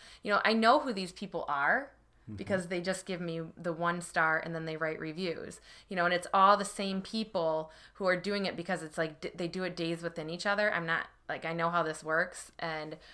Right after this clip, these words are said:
Speaker 1: so they're just trying to make my ratings go down on Apple Podcasts 'cause they think that that's the only way that they can hurt me. Um,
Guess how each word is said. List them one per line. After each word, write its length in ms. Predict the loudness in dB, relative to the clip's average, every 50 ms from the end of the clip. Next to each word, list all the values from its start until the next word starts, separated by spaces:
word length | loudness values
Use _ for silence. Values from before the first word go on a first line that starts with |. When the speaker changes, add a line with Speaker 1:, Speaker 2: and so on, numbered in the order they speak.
| -20 -20 -20 -20 _ _ -20 -8
Speaker 1:
so 120 | -4 -2
they're 80 | 0 0
just 260 | 0 0 -2 -2 -2
trying 240 | 0 2 2 2 2
to 40 | 0
make 180 | -2 -4 -4 -4
my 100 | -4 -4
ratings 400 | -2 -2 -2 -2 -2 -4 -6 -4
go 100 | -6 -4
down 220 | 0 0 0 0
on 120 | 0 -2 -4
Apple 280 | -4 -6 -6 -6 -6 -10
Podcasts 680 | -4 -2 -2 -2 -2 -2 0 2 2 2 2 -2 -8
'cause 140 | -12 -14 -12
they 100 | -10 -12
think 280 | -10 -8 -10 -10 -8 -6
that 240 | -8 -8 -8 -6 -6
that's 220 | -6 -6 -6 -10
the 140 | -12 -10 -10
only 180 | -8 -8 -10 -10
way 160 | -8 -8 -6
that 160 | -6 -6 -8
they 100 | -8 -10 -10
can 360 | -12 -14 -14 -14 -14 -16 -16 -18 _ _ _ -20 _ -20
hurt 260 | -6 0 0 0 0 0
me. 260 | -2 -2 -2 -4 -8 -14 -20 -20 -20 -20 -20 -20 -20 _ -10 -2
Um, 380 | 0 0 0 0 -4 -8 -12